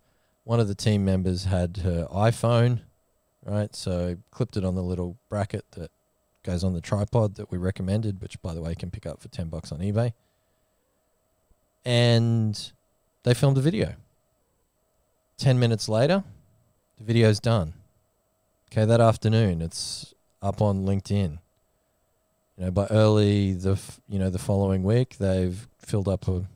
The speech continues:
you know, they're in the process of filling up a webinar. Not overthinking, not over-engineering, just doing it. And in order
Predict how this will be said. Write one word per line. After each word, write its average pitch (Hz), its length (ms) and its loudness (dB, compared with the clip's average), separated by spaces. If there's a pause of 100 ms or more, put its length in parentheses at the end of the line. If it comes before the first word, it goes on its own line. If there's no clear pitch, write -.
you 101 100 -4
know, 92 120 0
they're 95 160 2
in 92 80 0
the 90 60 -2
process 95 480 -2
of 92 80 -6
filling 92 320 -2
up 92 160 -4
a - 20 -2
webinar. 87 460 -2 (500)
Not 143 240 2
overthinking, 98 840 0 (120)
not 107 300 -2
over-engineering, 87 1160 -4 (1040)
just 98 300 2
doing 95 300 0
it. 65 120 -14 (340)
And 113 140 0
in 117 100 2
order 170 220 2